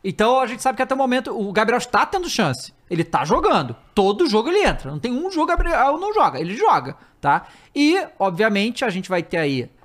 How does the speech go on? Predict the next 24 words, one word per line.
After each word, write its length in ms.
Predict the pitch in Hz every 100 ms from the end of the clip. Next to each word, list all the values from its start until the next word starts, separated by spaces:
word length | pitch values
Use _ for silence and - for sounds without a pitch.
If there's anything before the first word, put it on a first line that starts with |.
| _ - - _
e 100 | -
isso 140 | 156 -
foi 140 | 170
até 120 | 156
falado 320 | 170 160 139 143
na 140 | 139
coletiva 400 | - 139 135 135
lá 80 | 131
no 40 |
negócio 180 | 131 135
da 40 | 131
Copa 180 | 196
América, 340 | 233 190 202 214
né? 140 | 208 - - - - - -
E 100 | 165
que 320 | 143 190 127 - - _ _ -
se 240 | - 226
o 40 |
meio 140 | 247 269
de 80 | -
campo 260 | 226 208 220
do 60 |
Flamengo, 480 | - 208 185 143 127
realmente, 540 | 151 190 175 147 180